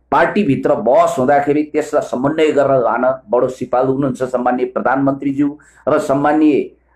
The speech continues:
अ, पूर्व प्रधानमन्त्रीज्यू अथवा श्रद्धेय अध्यक्ष द्वयको बिचमा, अ,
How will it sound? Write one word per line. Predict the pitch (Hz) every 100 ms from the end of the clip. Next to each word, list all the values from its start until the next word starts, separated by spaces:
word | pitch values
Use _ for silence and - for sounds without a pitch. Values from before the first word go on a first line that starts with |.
| -
अ, | 113 117
पूर्व | - 175 156
प्रधानमन्त्रीज्यू | - 139 135 127 123 123 117 95 76 - _ _
अथवा | 139 151 156 131
श्रद्धेय | - 165 170 202
अध्यक्ष | 202 143 180 -
द्वयको | 196 127 151 190 190 185
बिचमा, | - 208 - - 92 - _ _ _ _ 107
अ, | 110 117 120